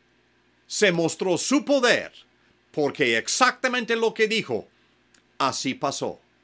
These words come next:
Y por lo tanto, en esta tarde nosotros podemos decirle de que hay salvación por medio de la luz que es Jesucristo, quien mismo dijo, "Yo soy la luz del mundo".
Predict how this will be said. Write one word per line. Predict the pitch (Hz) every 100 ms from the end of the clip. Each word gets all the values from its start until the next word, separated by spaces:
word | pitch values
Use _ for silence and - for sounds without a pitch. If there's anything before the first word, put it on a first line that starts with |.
| _ _ _ - -
Y | 180
por | 180 220
lo | 214 214
tanto, | 240 254 254
en |
esta | 247 - 233
tarde | 226 226 220 214
nosotros | 196 226 226 220 -
podemos | 185 156 202 185
decirle | 135 127 196 160 139 - _ - _
de | 185 190
que | 196
hay | 208 247
salvación | - 240 240 208 202 - 202 226 151 - _ _ _ _
por | - 196 165
medio | 196 233 214 240
de | 202 180
la | 160 156
luz | 208 247 -
que | 185 220
es | 208
Jesucristo, | 214 - 208 233 220 - 139
quien | - 151 139
mismo | 170 208 202 208
dijo, | 214 226 180
"Yo | 147 151 196
soy | - 226 226
la | 214 190
luz | 208 240
del | 190 233
mundo". | 226 240 220 -